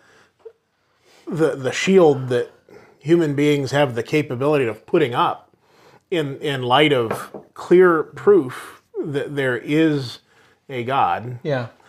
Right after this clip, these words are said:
Speaker 1: that Jesus is the Christ, and that we need to be, uh, listening to him. It, it
Speaker 2: People say seeing is believing,
Speaker 1: Yeah.
Speaker 2: but it's not.
Speaker 1: Yeah,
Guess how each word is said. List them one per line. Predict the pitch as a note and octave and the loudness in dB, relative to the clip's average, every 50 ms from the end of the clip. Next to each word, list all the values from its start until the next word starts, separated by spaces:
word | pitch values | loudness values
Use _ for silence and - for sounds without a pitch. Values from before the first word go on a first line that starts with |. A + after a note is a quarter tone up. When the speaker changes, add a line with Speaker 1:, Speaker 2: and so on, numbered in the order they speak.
| - _ _ _ | -20 _ _ _
Speaker 1:
that | A#2+ A#2 F#2+ G#2+ | -12 -12 -10 -8
Jesus | A#2 C3+ D3+ E3+ E3 C#3+ C3+ C#3 C3 A#2 - | -6 -2 -2 -2 -2 -2 -4 -4 -6 -6 -4
is | D3 D3 C3+ C3+ A2 A2+ F#2+ | -4 -4 -4 -4 -8 -10 -12
the | G2+ G#2 | -14 -12
Christ, | - - D3+ C#3 A#2 G#2 G#2 G#2+ - - - - - _ | -4 0 2 2 2 0 -4 -8 -14 -18 -20 -20 -20 _
and | C#4+ A3 C#3+ B2+ A#2+ A2 | -14 -12 -10 -10 -10 -8
that | A2+ G#2 D2+ | -8 -8 -6
we | A#2 A#2 A#2+ | -8 -8 -6
need | B2+ C3 C3 A#2+ | -6 -8 -6 -6
to | B2 A#2 | -8 -8
be, | A2 A#2 A2+ A2 G#2+ G#2 - _ - - - - - - _ - | -6 -8 -8 -8 -8 -12 -14 _ -20 -20 -20 -20 -20 -20 _ -12
uh, | B2 G#2+ F#2+ F#2 F#2 D2 | -8 -6 -6 -6 -6 -8
listening | - C3 C#3+ C3 - - C3+ B2 A2+ G#2+ | -8 -8 -8 -8 -6 -8 -8 -8 -8 -6
to | G2+ G2+ | -8 -6
him. | G#2 C#3+ D3+ C3 A2 G2+ G#2 - - _ | -4 -2 -2 -2 -2 -4 -8 -14 -18 _
It, | - C#3 A#2 B2+ | -14 -14 -12 -12
it | D#3 A#2+ - - _ _ _ _ _ _ _ _ _ - - - _ _ _ _ _ _ _ _ _ | -12 -12 -14 -16 _ _ _ _ _ _ _ _ _ -20 -20 -20 _ _ _ _ _ _ _ _ _
Speaker 2:
People | - A3+ G#3+ A#3+ A3+ | -10 -8 -4 -2 -2
say | F#3 - G#3 F#3 D#3+ | 0 0 0 0 0
seeing | D#3 - - G3 G3 G3 F#3+ | -2 -2 -2 -2 -2 0 0
is | F#3 E3+ D3 | -2 -2 0
believing, | D3 D3 C#3+ D3 D#3 E3 D#3+ F3 F3 F3+ D#3+ - | 0 -2 0 2 0 0 0 -2 -4 -4 -2 -2
Speaker 1:
Yeah. | D3+ D#3 | 0 2
Speaker 2:
but | E3+ D3+ | 2 0
it's | G3+ G3 - - | 0 -2 -2 -2
not. | G#3 G3+ D#3+ C3 - - - _ _ _ | -2 -2 0 -2 -4 -8 -14 _ _ _
Speaker 1:
Yeah, | - F#3 G3+ D3+ G#2 | -2 0 0 -2 -4